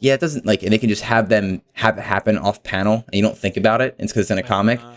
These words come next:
Speaker 1: but, like, in a show, it's just like, yeah, he can't really, you know, he can't really do anything. Like, can't do two things at once in any way. He can't, like, drive a car and hold a gun. Like, there's, like, lots of things that you just, like, can't do. So,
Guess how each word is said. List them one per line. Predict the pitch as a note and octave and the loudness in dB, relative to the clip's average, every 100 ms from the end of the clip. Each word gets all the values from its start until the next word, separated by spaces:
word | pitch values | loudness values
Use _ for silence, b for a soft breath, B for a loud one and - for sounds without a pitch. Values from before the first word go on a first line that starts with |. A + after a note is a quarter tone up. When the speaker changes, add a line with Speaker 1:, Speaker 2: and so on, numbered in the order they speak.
| B G#2+ | B 0
Speaker 1:
but, | |
like, | A2 G#2 | 2 2
in | |
a | G#2 | -2
show, | - B2+ | 2 2
it's | A2 | 2
just | - G#2+ | -2 -2
like, | F#2+ | -4
yeah, | - D#3 D3 D3 C#3 | -2 0 2 2 2
he | C3+ C3+ | -2 -4
can't | - F3+ | -2 -2
really, | D#3 D3+ C3 | 0 0 0
you | - | -2
know, | G2+ | -2
he | F#2+ | 0
can't | E3 | -2
really | F#3 B2+ | 0 -2
do | B2 C3 | 2 2
anything. | B2+ B2 B2 B2 | 2 0 0 0
Like, | F#2+ - | -2 -2
can't | C#3+ B2+ | -2 0
do | B2+ | -2
two | A#2+ B2+ | 0 0
things | B2 A#2 | 2 0
at | - | 0
once | G#2+ A#2 A#2+ | 0 0 0
in | G#2 | 2
any | A2 | 2
way. | G#2 G#2 A2+ | 2 0 0
He | |
can't, | - - - | -2 -4 0
like, | G#2 _ - | -2 _ -6
drive | - F2 | -4 -4
a | |
car | - A#2 A2+ A2 | 0 2 4 2
and | G#2 | 0
hold | F#2+ | -4
a | |
gun. | G#2 C#3+ C#3+ | 2 2 2
Like, | A2 | 0
there's, | A2 A2+ | 0 -2
like, | A2 | -2
lots | - | -2
of | A#2+ | 0
things | B2 A#2 | 0 0
that | F2 | 0
you | F#2+ | -2
just, | G2 | 0
like, | G#2+ | -2
can't | - G#2+ - F2+ | 0 -2 -2 0
do. | G#2+ F#2+ | 0 0
So, | F#2 - G2 - | -4 -6 -6 -6